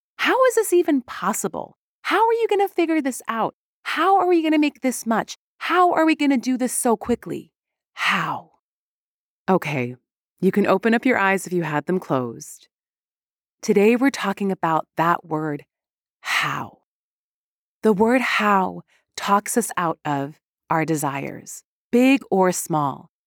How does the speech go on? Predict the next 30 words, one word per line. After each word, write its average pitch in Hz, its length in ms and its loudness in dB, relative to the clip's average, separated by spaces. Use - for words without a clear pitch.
In 247 200 4
this 269 180 2
visualization, 226 800 2
I 185 80 0
wanted 170 420 2
you 190 80 2
to 170 140 -4
think 170 200 -6
of 165 120 -4
something 160 360 -4
really 156 400 -2
big 180 320 2
and 170 100 -4
uncomfortable, 208 800 -2
because 247 240 2
a 233 80 4
lot 220 300 4
of 302 60 2
the 320 100 2
times 196 600 -4
when 196 240 2
we 214 140 0
create 233 560 -2
goals, 170 440 2
we 214 200 2
create 285 500 0
goals 180 440 2
where 175 280 2
we 180 200 -2
know 156 600 0